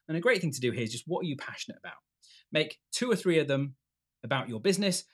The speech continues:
make a couple of them not directly related to your business to connect you with your clients. So if you're a passionate wild water swimmer, if you're a passionate cyclist, if you're a passionate skydiver,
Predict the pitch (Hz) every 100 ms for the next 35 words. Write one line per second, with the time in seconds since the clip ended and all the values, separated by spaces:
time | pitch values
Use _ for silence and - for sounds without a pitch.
0 | _ - 113 - - 185 165 139 131 127
1 | _ _ - 165 233 175 156 123 127 123
2 | 123 - 113 120 120 - - _ - 131
3 | - 135 - _ _ - - 135 123 123
4 | 117 110 117 95 85 - 147 135 202 202
5 | 156 - _ _ - - 165 165 143 135
6 | 147 143 131 131 127 120 139 123 104 -
7 | 180 170 - 170 - 139 - 147 147 139
8 | 110 - 127 185 - 165 - 151 - -
9 | 170 170 156 131 110